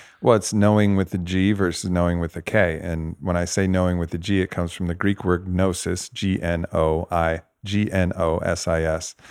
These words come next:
And it was a sense of knowing something as in you know what an avocado is when you take that spoon and spoon out the green stuff and eat the avocado after you've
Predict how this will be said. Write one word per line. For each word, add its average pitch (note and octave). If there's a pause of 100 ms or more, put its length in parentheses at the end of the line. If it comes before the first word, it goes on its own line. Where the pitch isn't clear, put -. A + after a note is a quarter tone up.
(220)
And G#2
it G#2+
was G2+
a G2+
sense A#2
of G2
knowing A2
something F#2
as F2+
in F#2
you F2+
know G2
what F#2
an F2+
avocado F2+
is E2+
when E2+
you E2 (640)
take G2+
that F2+
spoon F2+
and E2
spoon F#2+
out F2+
the F2
green F2+
stuff E2+
and E2 (380)
eat G#2
the G2
avocado E2+
after E2
you've D#2+